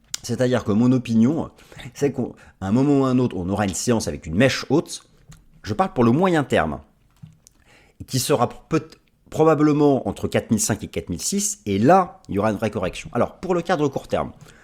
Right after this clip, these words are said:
pour le cadre court terme, est-ce que le décompte fractal bearish est définitivement révolu ? Je vous avais expliqué que le débat, il était le suivant. Pour certains, le bear market était en deux mille vingt-deux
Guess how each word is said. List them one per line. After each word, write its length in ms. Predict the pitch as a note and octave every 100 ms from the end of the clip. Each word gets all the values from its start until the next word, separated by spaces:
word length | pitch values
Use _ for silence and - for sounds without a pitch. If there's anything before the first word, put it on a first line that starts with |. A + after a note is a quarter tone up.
| _ -
pour 140 | E3
le 100 | D#3
cadre 280 | C#3 D#3 C3+
court 220 | C3 -
terme, 320 | A2+ F2 D2 - - - - - _ _ _ _ _ - - -
est-ce 240 | D3 - -
que 280 | E3 D#3+ -
le 260 | F#2+ F#2
décompte 400 | D#2+ C#3 C3+ C3+
fractal 640 | - - A#2 - A2+ G2 D#2
bearish 460 | A2+ A2+ D#3+ - A2
est 60 |
définitivement 580 | F#2+ A2 A#2 A2 A2+ C3+
révolu ? 360 | B2 G2+ E2+ - - _ _ - _ E2+
Je 60 |
vous 60 | G2+
avais 120 | C3
expliqué 380 | C3 C3+ C3 F3
que 80 | A#2+
le 80 |
débat, 400 | A2 A2 C3 D3
il 100 | A2
était 160 | G2+ B2+
le 40 |
suivant. 340 | A#2 - E2+ D#2+
Pour 200 | B2+ -
certains, 580 | - B2+ - B2+ G#2 -
le 140 | F2
bear 160 | F2+ G2+
market 360 | F#2+ - G2 E2+
était 160 | -
en 80 | D#2+
deux 120 | D#2+
mille 160 | D#2 D2+
vingt-deux 420 | F2 F2 F2+ F2